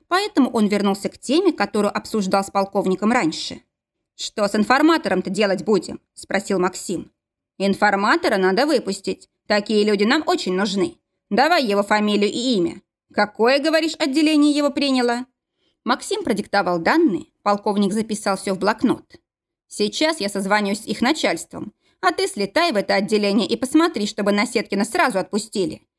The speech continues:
Оставь ему свои координаты, телефон, чтобы, если у него будет срочная информация, сразу тебе напрямую сообщал. Кто знает, сколько еще мальков проболеет". Вернувшись в первое отделение, Максим сразу же отыскал знакомого лейтенанта.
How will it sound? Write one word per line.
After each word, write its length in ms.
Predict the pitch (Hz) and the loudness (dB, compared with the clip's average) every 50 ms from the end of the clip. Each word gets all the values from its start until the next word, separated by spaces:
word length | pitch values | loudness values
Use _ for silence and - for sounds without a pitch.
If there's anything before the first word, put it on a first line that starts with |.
| _ _ _ _ - | _ _ _ _ -2
Оставь 480 | 202 202 202 - - 269 359 - - | -2 -2 -2 0 0 0 0 0 0
ему 180 | 214 208 196 202 | 0 0 0 0
свои 300 | - - 202 202 196 190 | 0 0 0 2 2 2
координаты, 760 | - 202 208 202 196 302 320 285 202 175 - - - - _ _ _ _ | 2 0 0 2 2 2 2 2 2 0 -2 -6 -14 -18 _ _ _ _
телефон, 520 | - - 214 254 370 - - 262 220 208 214 | -4 -2 0 0 0 0 2 2 2 2 0
чтобы, 300 | - - 214 208 196 196 | -2 -2 -2 0 0 0
если 300 | 196 214 - - - - | 0 0 -2 -2 -4 -2
у 100 | 226 214 | 0 2
него 200 | 208 202 202 202 | 2 2 2 2
будет 320 | 202 208 202 202 196 - | 2 2 0 0 -2 -2
срочная 340 | - 220 214 202 - 214 196 | -2 -2 -2 -2 -2 -2 -2
информация, 600 | 196 - 202 202 190 190 226 302 320 - 208 202 | -2 0 0 0 2 2 2 0 0 0 -4 -4
сразу 320 | - - 208 202 202 196 | -2 0 0 0 0 -2
тебе 220 | - - 202 196 190 | -4 -2 0 0 0
напрямую 420 | 196 - - 330 330 277 196 185 | 0 2 2 2 2 2 2 0
сообщал. 600 | - - 185 185 185 - - - 170 147 - - _ _ _ _ _ _ _ _ | -2 0 -2 -2 -2 -4 -4 -4 -4 -4 -6 -12 _ _ _ _ _ _ _ _
Кто 220 | _ - 403 392 | _ -2 0 0
знает, 360 | 302 240 220 190 151 - - _ _ _ - | 2 2 2 2 0 -2 -8 _ _ _ -20
сколько 440 | - - - - 381 277 269 - 190 | -20 -8 -2 2 2 2 2 2 -2
еще 280 | 180 185 208 - 196 | -2 -2 -2 0 0
мальков 360 | 190 - 196 196 - 202 190 | 0 0 0 0 -2 -2 -2
проболеет". 560 | - - 185 180 208 214 202 170 - - - _ _ _ _ _ _ _ _ _ _ _ _ _ _ _ _ _ - | -2 -2 0 2 2 2 2 -2 -2 -4 -12 _ _ _ _ _ _ _ _ _ _ _ _ _ _ _ _ _ -6
Вернувшись 580 | 202 185 202 190 196 208 202 - 220 208 - | -2 0 2 2 2 2 0 0 -2 -4 -4
в 40 | - | -4
первое 280 | - 208 196 185 190 185 | -2 0 2 2 2 2
отделение, 560 | 180 160 160 180 175 190 311 392 415 311 220 | 0 0 0 0 2 2 2 2 2 2 2
Максим 340 | 190 190 196 - - 214 208 | 2 0 -2 -2 -2 -2 -2
сразу 340 | - - 202 208 196 180 180 | 0 0 0 0 0 0 -2
же 100 | - - | -6 -6
отыскал 480 | - 202 - 202 - - - 208 190 | -6 -6 -6 -8 -8 -4 -2 -2 0
знакомого 480 | - 202 190 190 - - 202 185 170 185 | 0 0 -2 0 0 0 2 2 2 2
лейтенанта. 640 | 180 185 - - 254 254 190 - - - - - | 2 0 0 0 0 0 0 -2 -6 -10 -16 -20